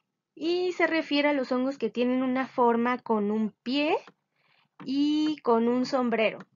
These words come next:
como este. Y por último, eh, la palabra moho viene del portugués mofo o del italiano mufa o del alemán muff, y pues se refiere al, el moho,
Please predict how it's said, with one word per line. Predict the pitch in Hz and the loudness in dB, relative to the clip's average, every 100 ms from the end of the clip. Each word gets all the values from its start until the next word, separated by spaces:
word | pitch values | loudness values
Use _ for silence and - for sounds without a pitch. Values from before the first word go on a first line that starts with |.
| - | -8
como | 269 277 302 | -2 0 -2
este. | 359 - 285 - _ _ _ _ _ _ _ _ _ _ _ _ - | -4 -6 -10 -10 _ _ _ _ _ _ _ _ _ _ _ _ -6
Y | 330 | -4
por | - 381 | 0 0
último, | 359 294 320 320 349 370 339 | 0 -2 -2 0 -2 -4 -6
eh, | 220 226 226 220 226 _ _ | -2 0 0 -2 -6 _ _
la | 247 233 | -2 -2
palabra | 226 233 240 240 233 | 2 2 4 2 2
moho | 233 269 269 339 359 | 2 2 4 2 0
viene | 247 247 247 | -2 -2 0
del | 233 202 | 0 0
portugués | 202 196 220 202 214 214 | -4 -6 -4 -4 -4 -2
mofo | 226 254 254 - 320 | -2 -2 -2 -4 -2
o | 247 | -4
del | 285 294 | -2 -4
italiano | 240 - 220 226 226 233 | -4 -2 0 0 0 0
mufa | 240 240 254 - 330 - - - - - - | -2 -2 -2 -2 -2 -4 -20 -20 -20 -20 -4
o | 240 226 | 0 2
del | 220 | 2
alemán | 214 214 220 233 240 | 0 0 0 0 2
muff, | 330 392 - _ _ _ - | 0 -2 -8 _ _ _ -8
y | 277 294 | -4 -4
pues | - 330 | -2 -4
se | 302 | -4
refiere | 277 285 277 254 262 269 277 - | -4 -4 -2 0 2 0 -2 0
al, | 226 226 226 226 233 - _ | 2 4 4 2 0 -2 _
el | - 226 214 208 - 202 208 | -4 -2 0 -2 -4 -4 -2
moho, | 208 220 269 277 277 339 | -2 2 4 4 4 0